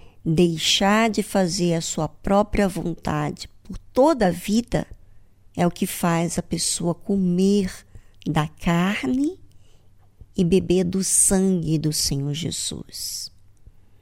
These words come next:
É isso que é o compromisso. São esses que vão permanecer com Jesus e Jesus com eles. Porque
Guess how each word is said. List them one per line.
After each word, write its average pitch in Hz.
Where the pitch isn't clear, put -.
É 165
isso 185
que 196
é 175
o 185
compromisso. 214
São 196
esses 220
que -
vão 196
permanecer 269
com 170
Jesus -
e 170
Jesus 165
com -
eles. -
Porque 190